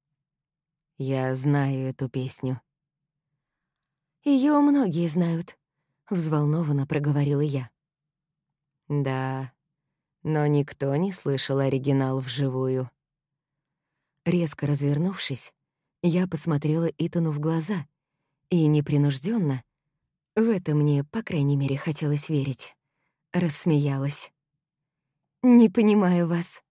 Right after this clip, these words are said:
«Это же ваша песня. Я прав?» «Это песня Сирены. При чём здесь я?» Не скрывая раздражения, я повысила голос.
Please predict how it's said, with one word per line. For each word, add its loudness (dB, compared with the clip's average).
«Это -2
же -4
ваша -4
песня. -8
Я 0
прав?» -6
«Это 4
песня 0
Сирены. 2
При 0
чём 4
здесь 0
я?» 2
Не 4
скрывая -2
раздражения, -2
я 2
повысила 0
голос. -2